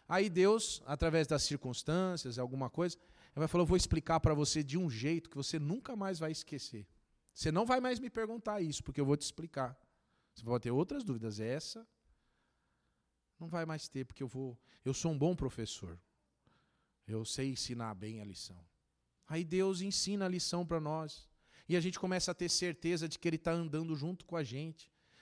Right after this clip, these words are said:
Você, querido, assim, eu não sei qual, aonde que você tem a sua reserva de alegria, mas eu queria dizer assim, por favor, não se esqueça, você faz parte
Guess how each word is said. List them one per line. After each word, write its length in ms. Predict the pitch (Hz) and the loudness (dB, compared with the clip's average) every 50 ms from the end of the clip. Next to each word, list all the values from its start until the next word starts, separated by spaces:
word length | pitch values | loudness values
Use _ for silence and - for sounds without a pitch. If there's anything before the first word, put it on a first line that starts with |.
| _ - | _ -4
Você, 540 | 117 147 180 180 - - - 175 190 196 | 0 2 4 4 4 4 4 4 4 4
querido, 400 | 190 - 165 147 135 131 113 110 - - - _ _ _ _ _ _ - | 4 2 0 0 0 0 -2 -4 -12 -14 -20 _ _ _ _ _ _ -4
assim, 380 | 147 151 - - 170 151 110 - - - - - | 0 2 2 2 0 -2 -6 -8 -12 -20 -12 -6
eu 80 | 175 208 | -4 -4
não 100 | 233 226 | -2 -2
sei 240 | - - 247 262 | 0 0 -2 -2
qual, 560 | 202 - _ - 208 220 220 - - - - - - - | -4 -8 _ 2 4 4 4 2 -2 -14 -20 -18 -6 0
aonde 360 | 175 190 220 269 285 247 247 | 2 2 2 2 0 -2 -4
que 200 | - - 220 208 - 170 | -2 0 0 0 0 0
você 400 | 151 185 185 - - - 196 190 | 0 0 2 2 2 2 2 0
tem 220 | 196 190 190 196 | 0 -2 -4 -2
a 60 | 196 | -2
sua 240 | 175 - - 190 185 | -2 -2 0 2 2
reserva 560 | 175 185 165 123 117 170 180 185 170 156 165 | 2 2 2 2 2 2 2 2 2 2 0
de 100 | 151 143 | 0 2
alegria, 720 | 175 175 180 175 165 131 113 143 160 175 170 135 117 98 - _ _ _ _ _ _ _ - - _ - | 2 4 4 4 4 2 2 2 2 2 0 -2 -2 -4 -6 _ _ _ _ _ _ _ -20 -14 _ 0
mas 160 | 160 170 160 | 2 4 4
eu 80 | 233 | 4
queria 240 | 233 - 247 247 233 | 4 4 4 4 4
dizer 200 | 196 156 139 190 | 4 4 4 4
assim, 420 | 180 - - - - 190 190 139 104 - _ - - _ _ _ _ _ _ _ - | 4 4 4 2 2 2 0 0 -2 -6 _ -20 -20 _ _ _ _ _ _ _ -2
por 160 | - 339 339 | 0 2 2
favor, 720 | - - 254 202 143 139 156 180 190 190 165 131 104 104 - _ _ _ - | 4 4 4 4 4 4 4 4 6 6 4 2 0 -4 -12 _ _ _ -12
não 140 | 285 330 339 | -8 -4 -2
se 120 | - - | 0 0
esqueça, 600 | - - - - 220 226 233 196 - - 131 107 - _ _ _ _ _ - | 2 0 0 0 2 2 2 2 2 0 -4 -6 -10 _ _ _ _ _ -12
você 920 | 104 117 151 202 208 160 - - - - - 185 196 196 170 131 92 - - _ _ _ _ _ _ _ _ | -6 -2 0 0 2 2 4 4 4 4 4 4 4 4 2 0 -2 -6 -12 _ _ _ _ _ _ _ _
faz 400 | - - 165 156 151 135 117 - | -6 -2 2 6 6 6 6 6
parte 640 | - - 156 156 156 156 151 135 - - 123 101 | 4 4 4 4 4 0 -2 -4 -6 -8 -10 -10